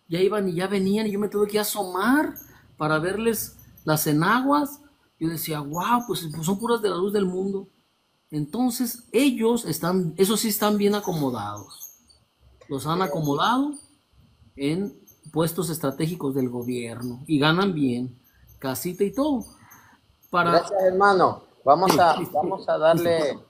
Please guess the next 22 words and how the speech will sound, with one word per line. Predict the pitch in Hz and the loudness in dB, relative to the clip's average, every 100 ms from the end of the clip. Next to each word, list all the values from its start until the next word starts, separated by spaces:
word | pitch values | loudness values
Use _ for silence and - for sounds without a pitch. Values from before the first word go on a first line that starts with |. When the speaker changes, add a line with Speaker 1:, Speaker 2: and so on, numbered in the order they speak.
| _ _ _ | _ _ _
Speaker 1:
sí. | - | -12
Speaker 2:
a | 127 | -6
darle | 139 156 160 | -4 -2 -4
paso | 160 160 165 - 165 156 | -4 -2 -2 -4 -6 -8
a | - 113 - - | -8 -8 -10 -12
Eric. | 151 156 139 110 - _ | -8 -6 -6 -8 -14 _
Creo | - 135 143 139 | -14 -6 -4 -6
que | 139 131 | -8 -10
no | 127 123 123 127 | -10 -8 -4 -4
es | 127 | -6
católico. | - 123 117 147 165 156 131 120 - 95 98 _ _ _ _ _ - | -8 -8 -6 -2 -2 -2 -8 -8 -14 -16 -16 _ _ _ _ _ -6
Vamos | 120 147 160 | -4 -2 -4
Speaker 1:
Sí, | - | -2
sí. | 147 | -2
Speaker 2:
a, | 131 120 - - | -2 -6 -14 -12
a, | 110 110 107 - 110 107 101 | -6 -2 -4 -4 -4 -2 -4
a | - | -4
Eric, | 156 175 151 113 | -4 -2 -4 -8
eh, | 123 127 127 123 120 113 | -10 -6 -4 -4 -6 -6
¿de | 117 117 | -10 -10
qué | 139 143 151 139 120 117 _ _ _ _ - | -8 -4 -2 -4 -6 -14 _ _ _ _ -16
iglesia, | 127 120 127 143 - 135 127 117 101 | -12 -8 -4 -4 -4 -4 -4 -4 -8